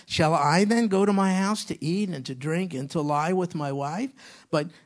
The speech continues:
by your life and the life of your soul, I, I won't do this thing." You know, David had a higher position.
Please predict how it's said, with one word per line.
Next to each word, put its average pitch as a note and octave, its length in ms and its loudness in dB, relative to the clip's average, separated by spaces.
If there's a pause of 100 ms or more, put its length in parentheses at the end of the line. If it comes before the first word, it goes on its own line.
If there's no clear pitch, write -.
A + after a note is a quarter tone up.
(140)
by F3 240 4
your G#3 240 4
life A#3 480 2
and E3 180 -4
the D#3 60 -2
life F#3 280 -2
of F3+ 120 -6
your F#3+ 100 0
soul, C#4 300 -4
I, F#3+ 320 -2
I - 20 2
won't A#3 300 0
do E4+ 160 -2
this D3+ 300 -6
thing." A2+ 300 -10
You F#3 120 0
know, G#3 100 2
David F3 380 0
had A2+ 180 -2
a A#2 60 -6
higher A#2+ 200 -4
position. A#2 580 -8